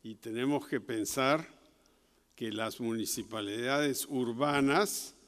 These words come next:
de las cuales su presidente habló ahora, sí pueden recaudar más recursos con un impuesto predial modernizado.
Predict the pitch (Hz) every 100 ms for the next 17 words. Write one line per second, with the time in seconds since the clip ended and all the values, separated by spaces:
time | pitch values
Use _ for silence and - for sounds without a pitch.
0 | _ - 113 101 104 - 135 135 123 92
1 | - - - - _ _ - 117 98 110
2 | 101 - 110 113 131 120 120 110 101 104
3 | 113 123 110 120 143 156 202 - - -
4 | _ _ _ _ _ _ _ _ _ -
5 | - 185 247 - 160 147 131 120 104 -
6 | 123 120 104 117 117 117 117 117 113 101
7 | 110 104 127 131 110 165 170 - - -
8 | - _ - 123 120 135 135 135 156 139
9 | 123 104 127 127 - 160 143 - 120 107
10 | 104 113 123 143 151 135 120 113 107 101
11 | - 147 185 123 80